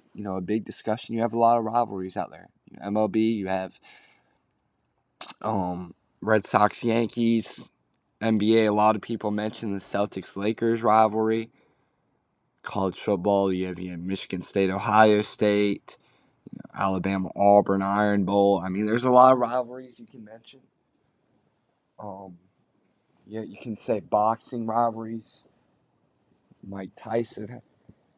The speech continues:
Mike Tyson, he, he fought, you know, he had rivalries with people over the years of his fighting career.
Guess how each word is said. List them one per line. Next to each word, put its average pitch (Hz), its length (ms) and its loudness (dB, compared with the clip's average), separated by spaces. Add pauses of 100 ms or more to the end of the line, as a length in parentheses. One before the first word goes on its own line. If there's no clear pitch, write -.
(280)
Mike - 200 -14
Tyson, 110 800 2 (200)
he, 95 200 -12
he 95 260 -6
fought, 107 420 6 (120)
you 71 120 -8
know, 78 140 -4
he 196 300 2 (520)
had 95 260 2
rivalries 101 500 6
with 98 120 -8
people 104 320 -2
over 101 220 2
the 95 100 -4
years 101 320 -2
of 92 120 -10
his 104 220 -4
fighting 104 340 -2
career. 104 500 -4